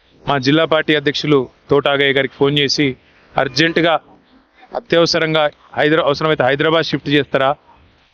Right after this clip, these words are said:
లేకపోతే ఎల్లారెడ్డిపేటలో ఉండే మన అశ్విని హాస్పిటల్ తీసుకుపోయి, ఎందుకంటే అక్కడ పాయిజన్ కేసులు ఎఫెక్టివ్గా ట్రీట్మెంట్ ఇస్తారని తెలుసు, మీరు వెంటనే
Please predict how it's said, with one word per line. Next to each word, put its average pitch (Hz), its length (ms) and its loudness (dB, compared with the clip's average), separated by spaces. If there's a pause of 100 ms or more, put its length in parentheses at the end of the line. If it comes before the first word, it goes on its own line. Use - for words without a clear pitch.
(100)
లేకపోతే 143 300 0
ఎల్లారెడ్డిపేటలో 147 640 0
ఉండే 139 280 0 (180)
మన 131 160 -2
అశ్విని 156 280 0
హాస్పిటల్ 139 400 0
తీసుకుపోయి, 131 400 0 (480)
ఎందుకంటే 139 260 -2
అక్కడ 131 120 -4 (100)
పాయిజన్ 147 360 0
కేసులు 139 280 2 (760)
ఎఫెక్టివ్గా 151 400 2
ట్రీట్మెంట్ 135 400 -2
ఇస్తారని 131 320 -2
తెలుసు, 127 260 -2
మీరు 143 240 0
వెంటనే 156 260 0